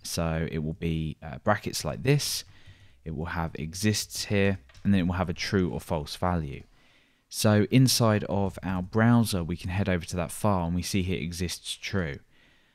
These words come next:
Now I'm using a plugin for Chrome which shows me, um, a nicely formatted json object here. But if you're not, then that's fine. It, you'll just see text that looks much like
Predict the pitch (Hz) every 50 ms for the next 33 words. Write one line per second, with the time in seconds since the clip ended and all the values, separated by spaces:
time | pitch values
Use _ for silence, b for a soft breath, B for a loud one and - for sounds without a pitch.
0 | b b b 110 117 127 127 127 123 117 107 110 107 104 95 - - - 113 104
1 | 98 - 95 90 87 - 92 - - - - 107 104 98 90 85 85 85 85 -
2 | - - - - 113 107 107 107 110 110 101 - - 90 87 85 85 82 85 82
3 | - - - - 85 87 87 87 85 85 82 - - 90 92 90 90 95 101 104
4 | 110 113 110 - - 98 92 87 - - - - 107 107 110 104 101 87 - -
5 | - - 85 78 - - - - - 98 92 90 - - 90 85 85 87 92 80
6 | - 90 76 - - - - - 65 62 - b b b b b b b b b
7 | b b b - 123 131 127 120 110 107 101 95 92 90 85 - - - - -
8 | - 73 - 90 98 90 90 90 90 92 - - - - - 90 85 82 85 85
9 | 78 58 67 71 80 98 104 110 101 85 92 87 - - - 90 82 - - -
10 | - 87 - _ - - - - - 71 85 85 - - - 90 87 85 - -
11 | - - 85 80 80 78 73 - _ - - -